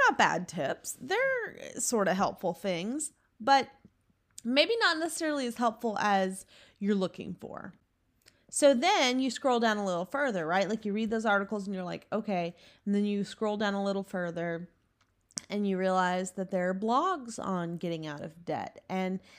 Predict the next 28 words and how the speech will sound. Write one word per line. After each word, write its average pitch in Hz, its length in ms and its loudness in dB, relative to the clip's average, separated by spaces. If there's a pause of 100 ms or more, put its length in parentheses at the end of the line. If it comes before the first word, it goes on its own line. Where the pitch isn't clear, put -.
(120)
there 247 180 4
are 262 60 0
communities 277 1000 0
based 202 340 0
around 185 300 -4
getting 175 420 -6
out 185 160 0
of 175 160 -6
debt. 180 220 -2
And 247 120 -4
it 226 140 -6
feels 311 360 0
like, 285 340 0 (420)
"Oh 285 140 4
my 302 180 4
God, 277 400 2
there 277 200 2
are - 80 -2
other 262 260 0
people 226 680 0 (400)
who 294 300 2
feel 302 300 0
like 262 260 -2 (100)
I 269 140 -2
do, 226 280 0
who 208 140 -4
feel 269 420 0
just 247 380 -2